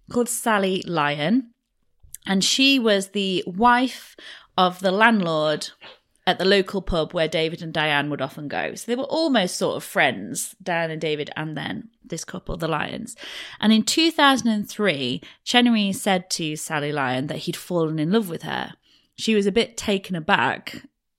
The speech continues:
but then they did begin sleeping together regularly in two thousand and four. Her husband found out that they'd been sleeping together, and he arranged this meeting for them all to get together where he confronted them and said, "Look,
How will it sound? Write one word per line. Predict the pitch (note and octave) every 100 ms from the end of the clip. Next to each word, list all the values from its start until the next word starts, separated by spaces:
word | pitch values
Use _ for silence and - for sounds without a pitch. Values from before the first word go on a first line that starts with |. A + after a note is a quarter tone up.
| -
but | - D3+
then | E3+ D#3+ D3+ D#3 D#3 - - _ _ -
they | F#3+
did | D#3
begin | - D#3 D#3
sleeping | - A#3+ E3
together | D#3 D#3 D3+ D3+ D#3+
regularly | G3 G#3+ - G2+ F2+ C#2 E3+ _ _ _ _ _ _ _
in | F3 E3
two | E3
thousand | D#3 C#3+ D3
and | C#3+ C#3
four. | D#3+ - - - - - - - _ -
Her | F#3 D#3+
husband | - C4+ C#4+ - D#3+ D3 D3
found | - G3 F3 E3 E3
out | D3+ F2 D#2 - - - - _ _ _ _ _ _ _ -
that | E3+ C3+
they'd | D#3
been | D3+ D3+
sleeping | E3 D3+ E3
together, | E3 E3 D#3 - -
and | - E3
he | D#3+ F#3
arranged | F#3 G3+ F3+ E3+
this | F3
meeting | F#3 F#3+ F3 - C#3 D3
for | D#3+
them | D#3+
all | E3
to | D#3+
get | D#3+ D#3+ -
together | E3 D#3 D3+ C#3
where | D3+
he | C#3+ D3
confronted | - D#3+ F#3 E3+ D3
them | D3 C#3
and | C#3
said, | D3+ D3+
"Look, | D#3 - -